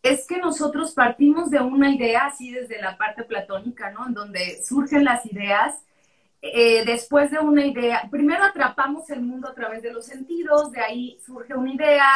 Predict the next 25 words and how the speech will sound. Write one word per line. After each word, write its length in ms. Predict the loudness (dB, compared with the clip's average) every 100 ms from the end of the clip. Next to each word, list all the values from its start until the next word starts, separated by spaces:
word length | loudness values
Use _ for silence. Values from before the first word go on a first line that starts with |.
| 4
después 380 | 0 -4 -6 -4
de 80 | -6
esta 180 | -6
idea 400 | -6 -2 -2 -2 -4 _ _ -6
le 160 | 0
damos 320 | 0 0 -4 -6
características 880 | -6 -6 -8 -8 -8 -8 -4 -4
de 120 | -4 -4
juicio, 540 | -2 -2 -2 -4 -4
¿no? 200 | -6 -6
Si 200 | -6 -6
nos 200 | -6 -4
gusta 380 | -4 -4 0 0
o 20 |
no 200 | 0 -2
nos 160 | -4 -4
gusta, 540 | -4 -4 -2 -2 -4 _ _ _ -4
después 400 | 0 0 0 -4 -4 _ _ _
aumentamos 880 | 2 2 2 -2 -4 -2 0 -2 -4
un 140 | -4
argumento. 840 | -4 -6 -4 -4 -4 -4 -2 -2 -4 -14 -16 -6
Estos 380 | -6 -6 -10
son, 260 | -6 -6 -6
fíjate, 380 | -6 -6 -4 -4
eventos 460 | -4 -6 -6 -6